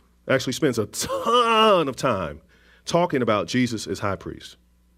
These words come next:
And there's one passage in particular that I found, I found helpful, or I find helpful, I should say, uh, in chapter nine, uh, verse, verses eleven through fifteen, okay?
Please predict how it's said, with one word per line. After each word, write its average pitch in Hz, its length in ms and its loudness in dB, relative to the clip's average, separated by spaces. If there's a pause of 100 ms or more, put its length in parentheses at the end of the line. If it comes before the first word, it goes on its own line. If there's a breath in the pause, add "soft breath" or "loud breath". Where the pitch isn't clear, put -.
(1160 soft breath)
And 170 140 4
there's 170 140 4
one 220 140 8
passage 165 340 2
in 147 80 -2
particular 151 440 0
that 117 180 4
I 139 80 4
found, 113 360 0
I 113 40 -2
found 107 380 -2
helpful, 165 320 2
or 110 300 2
I 113 40 -4
find 120 260 0
helpful, 95 240 -6
I 92 60 -2
should - 180 -12
say, 90 240 -10 (680 soft breath)
uh, 98 180 0
in 107 80 0
chapter 131 340 0
nine, 95 360 -4 (200)
uh, 90 140 -4
verse, 110 380 -2
verses 113 320 -2
eleven 120 480 0
through 107 120 -4
fifteen, 95 480 -4 (280)
okay? 104 180 -8